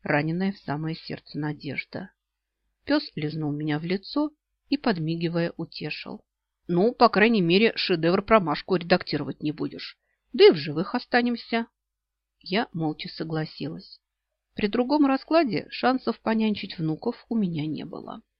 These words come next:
«Вот сволочи! Они же знали, когда тебе подсовывали контракт, что ты не выйдешь отсюда», высказалось моё возмущение в адрес демиургов.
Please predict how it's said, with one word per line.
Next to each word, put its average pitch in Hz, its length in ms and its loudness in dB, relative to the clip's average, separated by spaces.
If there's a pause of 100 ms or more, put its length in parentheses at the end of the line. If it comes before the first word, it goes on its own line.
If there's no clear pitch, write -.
(800)
«Вот 190 280 -2 (140)
сволочи! 185 680 -8 (460)
Они 185 260 4
же 240 140 2
знали, 233 560 2
когда 156 300 -2
тебе 165 280 -6
подсовывали 147 760 -6
контракт, - 640 -2 (360)
что - 200 -14
ты - 140 -6
не 165 140 2
выйдешь 151 400 -2
отсюда», - 540 -12 (340)
высказалось 240 720 -8
моё 156 280 -4
возмущение 151 760 -4
в 170 140 -12
адрес 151 320 -6
демиургов. 156 680 -8